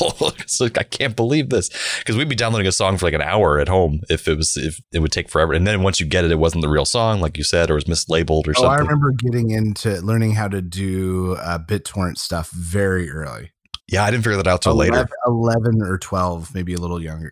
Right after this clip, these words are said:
Speaker 2: Like, I remember by the time we got the second computer that we had, the one that I was actually able to play games on,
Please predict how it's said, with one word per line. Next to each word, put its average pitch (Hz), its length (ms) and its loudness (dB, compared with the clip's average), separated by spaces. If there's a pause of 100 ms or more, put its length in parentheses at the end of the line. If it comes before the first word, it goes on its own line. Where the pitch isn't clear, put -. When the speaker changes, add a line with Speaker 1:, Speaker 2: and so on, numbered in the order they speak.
Speaker 2:
Like, 92 240 -4 (840)
I - 40 -2
remember 131 220 2
by 131 60 4
the 123 60 2
time 131 220 -2
we 135 80 4
got 120 180 2
the 107 60 -4
second 113 420 -6
computer 104 420 -6
that 92 160 -8
we 90 120 -6
had, 82 240 -6
the 92 80 -4
one 98 140 -2
that 95 100 0
I 95 60 0
was 90 140 -2
actually 95 280 -2
able 90 100 0
to - 40 -12
play 90 140 -4
games 90 400 -2
on, 76 320 -6